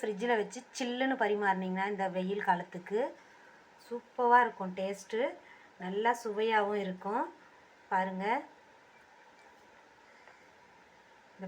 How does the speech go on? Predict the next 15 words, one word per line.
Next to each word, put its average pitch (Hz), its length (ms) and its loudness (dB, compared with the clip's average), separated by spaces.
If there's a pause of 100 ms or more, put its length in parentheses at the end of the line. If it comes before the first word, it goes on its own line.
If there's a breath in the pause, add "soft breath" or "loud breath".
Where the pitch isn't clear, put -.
(100)
பன்னீரோடு 208 580 4 (100)
எடுத்து 202 260 -4 (120)
சாப்பிடும் 185 480 2
பொழுது 175 320 -2 (800)
அருமையா 190 460 -4
இருக்கும் 180 260 -6
உங்களுக்கு. 175 400 -8 (3500)
நினைச்சா 208 360 4 (160)
டென் 202 260 2
மினிட்ஸில் 202 540 0 (160)
நம்ம 190 180 -2 (840)
இந்த 190 200 -2
அல்வாவை 196 480 4 (680)
ரெடி 196 220 -2
பண்ணிடலாம். 190 540 2